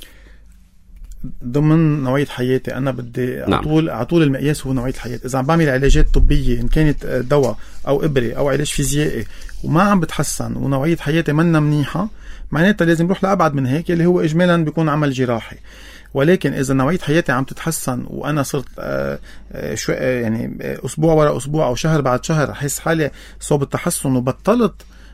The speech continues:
Speaker 1: آه، بطلت هالعوارض عم بتعقلي حياتي، عم بت-، عم بت-، آه، عم بتأثر علي، آه، بطريقة يومية على حياتي، ساعتها لا بكون عم ب-، عم ب-، عم ب-، عم بحتال على، على
Speaker 2: نعم.
Speaker 1: المشكل.
Speaker 2: طيب.
Speaker 1: عم ب-، عم بربح الشرط يعني.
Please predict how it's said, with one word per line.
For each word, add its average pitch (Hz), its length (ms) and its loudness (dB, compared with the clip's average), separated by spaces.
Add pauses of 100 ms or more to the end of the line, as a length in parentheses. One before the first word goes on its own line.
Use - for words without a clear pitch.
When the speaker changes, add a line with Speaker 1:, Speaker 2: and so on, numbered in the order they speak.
(300)
Speaker 1:
آه، 139 100 -4
بطلت 180 460 2
هالعوارض 151 460 4
عم 123 120 0
بتعقلي 160 380 -4
حياتي، 151 380 0
عم 127 120 -4
بت-، 131 180 -8
عم 123 120 -4
بت-، 131 180 -10
آه، 131 420 -8
عم 135 120 -6
بتأثر 165 380 0
علي، 147 340 0
آه، 127 420 -6
بطريقة 139 420 -4
يومية 139 520 2
على 113 160 -4
حياتي، 139 460 -2 (300)
ساعتها 139 300 -4
لا 202 140 0
بكون 147 240 -6
عم 143 200 -4
ب-، 139 60 -8
عم 147 180 -4
ب-، 143 140 -8
عم 151 200 -4
ب-، 151 200 -10 (420)
عم 151 60 -10
بحتال 208 280 -8
على، 165 220 -6
على 156 180 -8
Speaker 2:
نعم. 87 160 -2
Speaker 1:
المشكل. 151 320 -10 (360)
Speaker 2:
طيب. 139 100 0
Speaker 1:
عم 147 180 -4
ب-، 156 40 -2
عم 156 200 -2
بربح 156 200 -2
الشرط 147 400 -8
يعني. 143 200 -12